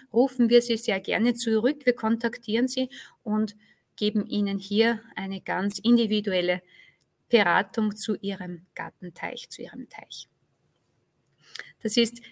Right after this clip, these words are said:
eben die individuelle Teichberatung. Bitte nehmen Sie die in Anspruch. Und Sie können natürlich auch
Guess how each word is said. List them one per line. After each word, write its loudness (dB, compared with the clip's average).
eben 8
die 2
individuelle 4
Teichberatung. 2
Bitte 0
nehmen 2
Sie -2
die -2
in -2
Anspruch. 0
Und -4
Sie -6
können 0
natürlich 0
auch 2